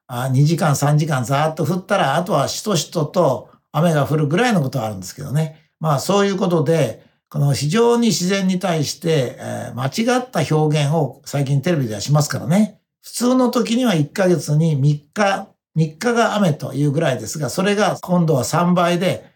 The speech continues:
一日で降りましたって言ったらよくわかるんですが、気象予報士が気象によく知ったような感じをしてですね、え、この一日で一ヶ月分の雨が降ったんですと、「へー」って解説者が驚いて、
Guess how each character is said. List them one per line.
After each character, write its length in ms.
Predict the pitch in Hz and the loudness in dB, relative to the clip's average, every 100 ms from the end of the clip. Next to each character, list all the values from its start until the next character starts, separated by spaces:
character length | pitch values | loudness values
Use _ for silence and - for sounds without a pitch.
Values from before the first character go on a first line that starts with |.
| _ | _
一 260 | - 135 202 | -6 -2 0
日 160 | 190 180 | 0 2
で 100 | 156 | 2
降 100 | 127 | 2
り 100 | 139 | 0
ま 120 | 139 | 0
し 100 | - | 0
た 120 | 214 | 0
っ 60 | 226 | 0
て 160 | - | -2
言 40 | 135 | -2
っ 20 | |
た 180 | - 120 | -2 -2
ら 60 | |
よ 100 | 123 | 0
く 80 | 120 | -2
わ 80 | 110 | -4
か 100 | 117 | -6
る 80 | 95 | -6
ん 60 | |
で 80 | 85 | -10
す 100 | - | -8
が、 240 | 131 95 - _ _ | -8 -8 -12 _ _
気 120 | - | -2
象 160 | 185 | 2
予 160 | 180 170 | 4 4
報 80 | 180 | 4
士 140 | 151 | 2
が 340 | 131 131 - - | 0 -2 -6 -16
気 120 | - - | -8 0
象 160 | 170 | 2
に 80 | 165 | 4
よ 120 | 165 | 2
く 180 | 143 143 | 0 -2
知 180 | - - | -6 -4
っ 20 | |
た 100 | 180 | 0
よ 100 | 175 | 2
う 20 | |
な 100 | 165 | 2
感 220 | 147 139 | 0 0
じ 100 | 135 | 2
を 40 | 139 | -2
し 80 | - | -2
て 100 | 196 | -2
で 100 | 131 | -2
す 100 | 139 | 2
ね、 360 | 180 160 - _ - | 2 2 -4 _ -12
え、 80 | 123 | -2
こ 100 | 143 | 4
の 120 | 151 | 4
一 220 | 147 160 | 4 4
日 200 | 151 147 | 4 4
で 360 | 156 131 - _ _ _ | 2 0 -4 _ _ _
一 160 | 120 107 | -14 -4
ヶ 160 | 175 | 0
月 220 | 208 226 | 2 0
分 180 | 233 220 | 2 4
の 120 | 214 | 4
雨 160 | 185 185 | 4 2
が 80 | 147 | 0
降 20 | |
っ 140 | - | -2
た 120 | - 101 | -12 -14
ん 60 | |
で 80 | 90 | -14
す 240 | - - | -16 -16
と、 220 | - 98 - _ | -16 -16 -18 _
「へ 380 | - 220 226 220 | -6 -4 -4 -4
ー」 40 | |
っ 20 | 175 | -2
て 160 | 147 | -2
解 200 | - 147 | 0 0
説 160 | 151 147 | 2 2
者 120 | 147 | 2
が 80 | 123 | 0
驚 280 | 131 143 127 | 2 2 2
い 100 | 110 | 2
て、 300 | 156 110 | 0 0